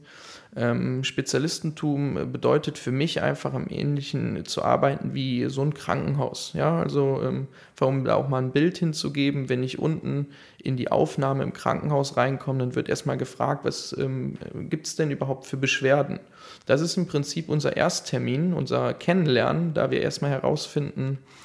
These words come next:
äh, lieber Kunde, ähm, was wäre dir denn wichtig, beziehungsweise was hast du überhaupt für Beratungsfelder?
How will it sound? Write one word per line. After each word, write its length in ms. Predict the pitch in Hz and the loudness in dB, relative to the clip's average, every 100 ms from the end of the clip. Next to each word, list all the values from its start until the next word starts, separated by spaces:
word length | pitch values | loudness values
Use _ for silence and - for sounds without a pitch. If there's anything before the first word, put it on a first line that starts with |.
| - - - - - | -20 -20 -20 -14 -4
äh, 120 | 123 | -2
lieber 260 | 131 131 131 | 0 0 0
Kunde, 480 | - 147 143 135 - | 2 0 2 0 0
ähm, 220 | 127 123 | -2 -2
was 220 | 120 - | -4 -2
wäre 240 | 131 131 | -2 -2
dir 160 | 127 131 | -2 -2
denn 180 | 127 123 | 0 0
wichtig, 400 | 143 - 139 - | -2 -4 -6 -6
beziehungsweise 640 | - - 127 127 123 120 | -6 -4 -4 -2 -2 -2
was 180 | 117 - | -4 -4
hast 220 | 135 - | -6 -4
du 60 | - | -4
überhaupt 440 | 123 131 135 - | -2 -2 -2 -6
für 240 | - 127 131 | -6 -2 0
Beratungsfelder? 1120 | 120 - 113 - 135 - - 143 135 110 | 0 2 0 0 -6 -6 0 4 6 4